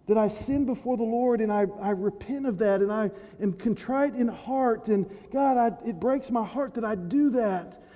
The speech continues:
and that I sin against you that way and I turn from that." You see, I've entered into that process of saying, "God, I'm sorry." And, and you know what the scripture says in First John one nine?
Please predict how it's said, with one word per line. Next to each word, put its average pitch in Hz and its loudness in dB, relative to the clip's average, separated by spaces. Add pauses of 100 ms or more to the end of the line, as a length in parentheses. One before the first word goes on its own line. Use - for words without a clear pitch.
(140)
and 226 0
that 240 4
I 226 2
sin 285 -4
against 247 -2
you 240 0
that 220 2
way 240 0
and 226 -6
I 220 -2
turn 277 -10
from 233 -6
that." - -2 (460)
You 202 -8
see, 302 4
I've 240 4 (100)
entered 294 4
into 285 4
that 262 2
process 226 -2 (640)
of 170 -12
saying, 226 -2
"God, 254 0
I'm 220 -2
sorry." 202 -2 (420)
And, 247 -2
and 262 8
you 262 8
know 277 6
what 294 4
the 220 0
scripture - -2
says 269 0
in 233 -2
First 262 -2
John 262 2
one 247 2
nine? 254 0